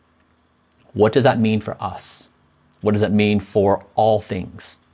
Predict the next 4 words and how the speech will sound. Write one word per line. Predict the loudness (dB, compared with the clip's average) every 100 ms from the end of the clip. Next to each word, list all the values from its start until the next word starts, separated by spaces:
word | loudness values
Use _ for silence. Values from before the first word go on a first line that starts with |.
| _ _ _ _ _ _ _ _ _ _ _
And | -4 -2
in | -2
contemplating | 0 0 2 2 0 2
this, | 0 -2 -10